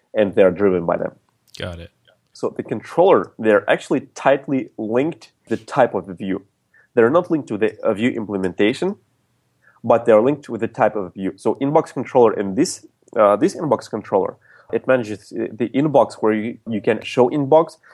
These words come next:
Speaker 1: where you can add inbox, when you can remove inbox, and when it, where you can actually drag stuff into the inbox.
Speaker 2: Yes.
Speaker 1: You can drag stuff from the inbox.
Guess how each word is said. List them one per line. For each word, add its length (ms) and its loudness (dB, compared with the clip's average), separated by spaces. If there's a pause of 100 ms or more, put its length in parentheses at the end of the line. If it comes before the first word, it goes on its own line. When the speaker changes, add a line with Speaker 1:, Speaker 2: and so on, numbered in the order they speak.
(100)
Speaker 1:
where 160 2
you 80 2
can 300 0
add 180 4
inbox, 480 -2 (200)
when 120 -4
you 60 -4
can 200 -6 (120)
remove 380 0
inbox, 500 0
and 120 2
when 180 2
it, 180 -8
where 340 4
you 320 0
can 100 0
actually 340 0
drag 440 2
stuff 320 -2
into 220 -14
the 80 -6
inbox. 500 -10 (300)
Speaker 2:
Yes. 480 -10 (720)
Speaker 1:
You 100 -8
can 160 0
drag 260 4
stuff 280 0
from 220 -2
the 100 -2
inbox. 480 -8